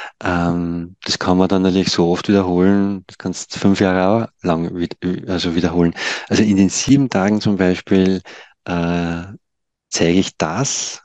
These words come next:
was ich seit fünfzehn Jahren oder so in etwa, wo ich mit diesen indischen Dasas sechs, sieben Jahre zusammengearbeitet, gelebt habe teilweise, äh, zeige ich das her und das mache ich heute noch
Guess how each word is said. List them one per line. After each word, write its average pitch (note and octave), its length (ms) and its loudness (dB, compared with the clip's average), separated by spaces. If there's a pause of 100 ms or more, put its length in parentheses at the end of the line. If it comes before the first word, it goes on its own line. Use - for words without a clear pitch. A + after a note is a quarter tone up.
was F2+ 260 -6
ich G2 180 -6
seit E2+ 400 -4
fünfzehn - 920 -6
Jahren F#2 720 -6
oder F2+ 240 -14
so - 140 -12
in F2+ 220 -10
etwa, F2+ 420 -8
wo F2 100 -4
ich F2 100 -6
mit F2+ 140 -8
diesen F2 360 -10 (520)
indischen F#2 400 -8
Dasas E2+ 540 -6 (400)
sechs, - 360 -8
sieben F#2+ 160 -6
Jahre F2 200 -4
zusammengearbeitet, F2+ 1600 -8
gelebt F2+ 400 -8
habe F#2 220 -6
teilweise, F2+ 440 -4 (760)
äh, F2 400 -6 (160)
zeige F2+ 220 -4
ich F2 100 -12
das F#2 180 -8
her F#2+ 420 -6 (140)
und F#2+ 180 -14
das F2+ 100 -10
mache F2+ 220 -8
ich - 140 -14
heute F#2 440 -6
noch D#2+ 340 -10